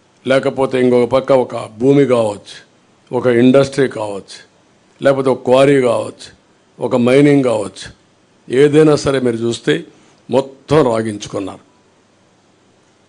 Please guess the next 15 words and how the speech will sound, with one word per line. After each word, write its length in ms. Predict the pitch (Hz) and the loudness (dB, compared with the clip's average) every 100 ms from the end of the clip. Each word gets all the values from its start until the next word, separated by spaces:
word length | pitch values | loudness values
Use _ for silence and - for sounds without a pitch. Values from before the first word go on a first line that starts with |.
| - | -4
ఎందుకు 360 | 135 165 170 170 | 0 2 4 2
పోర్టులు 680 | 170 143 151 151 147 160 165 135 | 0 2 2 2 -4 -4 -4 -4
చేతులు 280 | 135 135 131 | -2 0 0
మారాయని 480 | 120 120 117 117 | 2 2 0 -2
అడుగుతున్నా, 440 | 107 104 101 - - _ _ _ _ _ _ _ _ _ _ _ _ | -4 -8 -14 -18 -20 _ _ _ _ _ _ _ _ _ _ _ _
ఎందుకు 420 | 123 143 160 156 147 | 0 2 2 2 0
సెజ్లు 520 | - 131 123 151 147 147 | 2 0 2 0 0 0
చేతులు 260 | 127 131 127 | -2 2 2
మారాయని 440 | 120 117 117 113 | 4 2 2 -2
అడుగుతున్నా, 460 | 107 104 95 98 - _ _ _ _ _ _ _ _ _ _ _ _ _ - | -6 -12 -16 -18 -20 _ _ _ _ _ _ _ _ _ _ _ _ _ -6
ఎందుకు 400 | 127 156 170 160 | -2 0 -2 -4
స్టూడియోస్ 760 | - 147 156 160 156 156 156 | -6 -2 0 2 4 2 2
చేతులు 240 | 139 139 131 | -2 0 0
మారాయని 400 | 127 120 120 110 | 0 0 0 -4
అడుగుతున్నా, 440 | 104 104 104 92 | -8 -12 -14 -18